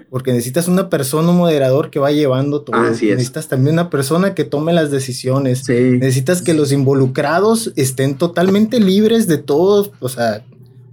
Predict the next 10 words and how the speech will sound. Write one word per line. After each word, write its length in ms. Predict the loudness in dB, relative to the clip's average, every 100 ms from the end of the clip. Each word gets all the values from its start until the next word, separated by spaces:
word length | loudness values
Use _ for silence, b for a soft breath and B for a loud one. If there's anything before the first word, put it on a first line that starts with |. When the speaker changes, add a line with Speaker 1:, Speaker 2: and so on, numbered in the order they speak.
| -10
Speaker 1:
tú 180 | 0 2
llégale 440 | 4 2 4 4 2
y 40 |
estén 300 | 2 0 0
abiertos, 600 | 0 2 2 2 0 0
open 300 | -2 0 0
mind, 220 | 0 -2
como 220 | -2 0 2
dicen, 400 | 2 2 0 0
y 420 | 0 0 0 -2